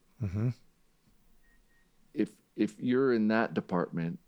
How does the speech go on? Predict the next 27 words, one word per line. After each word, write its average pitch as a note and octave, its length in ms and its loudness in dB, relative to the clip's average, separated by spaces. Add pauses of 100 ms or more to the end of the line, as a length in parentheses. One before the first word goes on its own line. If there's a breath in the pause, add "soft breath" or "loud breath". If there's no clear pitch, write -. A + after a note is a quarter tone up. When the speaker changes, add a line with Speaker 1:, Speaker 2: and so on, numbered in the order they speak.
(260)
Speaker 2:
then F2 540 -2
you G2+ 120 -2
want F#2 200 0
a F2 40 -2
heavier F2+ 320 0
bullet E2 360 -2
going D#2 220 -6
faster. - 580 -10 (720)
But G#2+ 320 0 (640)
Speaker 1:
Mm-hmm. G#2 320 -6
Speaker 2:
the A2+ 140 0
ability B2 640 2
to - 200 -2
shoot A#2+ 360 0
a F#2+ 60 2
super A#2 360 0
tight - 340 0
group C#3+ 420 0 (540)
is A2 180 0
gonna G#2+ 220 2
come G#2 220 0
down G2 420 2 (200)
to F#2+ 300 0
fundamentals F2+ 640 0
and E2+ 120 -2
recoil F2+ 360 -4
management. E2 580 -8